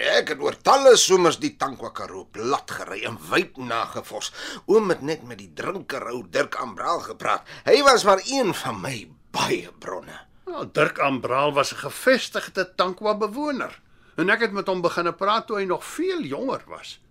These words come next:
Speaker 2: Mens word mos nie oud gebore nie. Maar waar kom oom aan die vieslike verkrachting waaraan jy Dirk Ligter aandadig wil maak? Oom het nie respek nie.
Speaker 1: Nie respek nie, hoekom sê oom dit?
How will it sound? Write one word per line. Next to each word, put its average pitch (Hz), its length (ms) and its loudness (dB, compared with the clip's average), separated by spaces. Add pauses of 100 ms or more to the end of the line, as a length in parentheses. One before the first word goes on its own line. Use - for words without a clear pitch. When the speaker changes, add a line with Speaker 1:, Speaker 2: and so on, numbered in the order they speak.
(420)
Speaker 2:
Mens 294 140 -8
word 254 220 -10
mos 277 180 -8
nie 294 100 -6
oud 220 220 2
gebore 123 640 0
nie. 185 220 -8 (380)
Maar 202 160 -2
waar 247 360 6
kom 240 240 -4
oom 226 260 -2
aan 190 160 -4
die 214 200 -8
vieslike 220 720 -4 (420)
verkrachting 190 1160 -2
waaraan 139 360 0
jy 135 200 -4
Dirk 151 340 -4
Ligter - 480 -8
aandadig 127 680 -4
wil 104 160 -14
maak? - 400 -16
Oom 262 140 2
het 311 140 -2
nie 330 100 -4
respek 285 520 -2 (100)
nie. - 200 -8 (220)
Speaker 1:
Nie 170 260 4
respek 160 580 0
nie, 120 140 -6
hoekom 123 300 -4
sê 110 220 -4
oom 85 200 -14
dit? - 320 -16